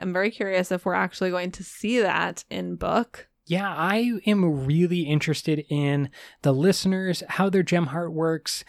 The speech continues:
Speaker 2: the spren within a spren that Venli is currently dealing with, and, like, the competing nature that exists there.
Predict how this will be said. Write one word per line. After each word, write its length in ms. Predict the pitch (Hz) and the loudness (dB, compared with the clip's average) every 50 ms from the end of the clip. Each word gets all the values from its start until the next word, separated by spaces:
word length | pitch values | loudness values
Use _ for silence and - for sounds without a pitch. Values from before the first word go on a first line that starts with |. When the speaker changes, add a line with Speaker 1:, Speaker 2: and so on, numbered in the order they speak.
| - - - _ | -18 -20 -14 _
Speaker 2:
the 80 | - 143 | -6 -4
spren 460 | - - - 190 190 185 180 180 175 | -4 -2 0 0 2 2 2 2 2
within 260 | 151 147 - 180 175 | 2 0 2 2 2
a 40 | 165 | 2
spren 420 | - - 175 170 165 165 165 156 143 | 0 0 0 0 0 0 0 0 0
that 260 | 143 143 143 139 151 | 0 0 -2 -2 0
Venli 420 | 139 156 160 165 165 160 160 160 | 2 2 2 4 2 2 0 0
is 140 | 160 147 - | -2 -2 -2
currently 500 | - - 160 160 165 165 160 160 151 147 _ _ _ - | -2 0 0 0 0 -2 -2 -2 -4 -6 _ _ _ 0
dealing 360 | 175 170 170 170 165 165 160 | 2 2 2 2 2 0 2
with, 240 | 160 160 160 151 - | 2 2 0 0 -2
and, 100 | 143 143 | -6 -8
like, 200 | 135 131 131 - - - - - - | -6 -8 -10 -12 -16 -20 -20 -12 -6
the 80 | - 139 | -4 -2
competing 680 | - 139 131 135 131 - - 175 170 165 160 160 151 147 | 0 2 2 0 0 -2 -2 0 0 2 2 0 0 0
nature 600 | 151 151 156 156 - - - 160 156 156 151 - - - - - _ - | 0 0 0 0 -2 -2 -2 0 0 0 0 -2 -4 -20 -20 -20 _ 0
that 100 | - 156 160 | 2 4 4
exists 440 | 151 131 131 135 160 160 151 - | 4 0 0 -2 -2 -2 -2 -4
there. 380 | - 156 151 151 151 151 147 | -2 -2 0 0 0 -4 -6